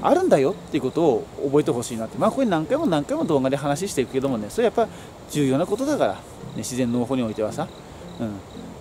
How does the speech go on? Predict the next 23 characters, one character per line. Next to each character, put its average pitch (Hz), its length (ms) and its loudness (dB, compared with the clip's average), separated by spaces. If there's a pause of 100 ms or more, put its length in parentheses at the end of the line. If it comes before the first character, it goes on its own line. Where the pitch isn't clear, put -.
(140)
だ - 60 -6
か 220 80 0
ら 233 140 2
そ 202 160 4
う - 20 6
い 247 60 0
う 220 40 -2
情 208 160 8
報 202 140 2
は 208 80 4
ね、 196 80 0
こ 165 140 0
れ 135 80 0
か 156 60 0
ら 175 40 0
も 170 60 -2
出 143 160 2
し - 40 -10
て 160 120 -2
い 131 40 0
く - 120 -8
ん 110 160 -6
で、 143 200 4